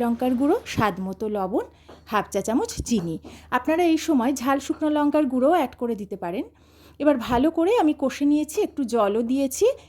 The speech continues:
এবার একটু ঢাকা দিয়ে রাখবো। ঢাকাটা তুলে নিলাম, বেশ তেল ছেড়ে দিয়েছে। এবার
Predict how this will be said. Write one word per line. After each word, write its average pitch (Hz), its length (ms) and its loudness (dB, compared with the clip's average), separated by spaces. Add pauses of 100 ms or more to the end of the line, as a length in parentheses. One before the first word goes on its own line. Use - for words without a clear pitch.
এবার 262 200 2
একটু 320 120 0 (120)
ঢাকা 214 300 0
দিয়ে 180 200 -2
রাখবো। 170 280 -8 (2000)
ঢাকাটা 269 420 2
তুলে 269 260 2
নিলাম, 311 220 2 (720)
বেশ 277 140 0 (100)
তেল 262 160 2 (100)
ছেড়ে 247 280 -2
দিয়েছে। 220 340 -2 (640)
এবার 277 240 2